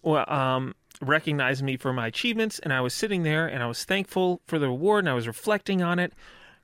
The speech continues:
and I thought, "What made me get this award?" You know? And besides the fact that I paid the committee that, that, uh, that, that selected, anyway, I thought, "Well, there's things that I do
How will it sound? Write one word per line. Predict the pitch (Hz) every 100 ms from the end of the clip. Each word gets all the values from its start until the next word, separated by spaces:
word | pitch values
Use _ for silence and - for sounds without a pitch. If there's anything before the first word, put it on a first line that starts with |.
| _ 156
and | 147
I | 147
thought, | 147 147 - 123 - _ _ _
"What | 170 269
made | 269 233
me | 196 254
get | 175 120 -
this | - - - _
award?" | 139 113 92 50 - _ _ _ _
You | 139 135
know? | 123 135 - - - -
And | 185 180
besides | 190 185 220 254 190
the |
fact | 170 165 156
that | 147
I | 123
paid | - 147 127 107
the |
committee | 107 120 110 110 107
that, | - - _ -
that, | 117 - - -
uh, | 110 110 107 - _ _ - -
that, | - - _ _ -
that | 131
selected, | - 123 - - - -
anyway, | 139 127 - - - _
I | - 208
thought, | - 175 170 -
"Well, | 151 151 165
there's | 170 165 -
things | - 190 277 349 -
that | 151 135 _
I | 139 143
do | 127 131 113 104 165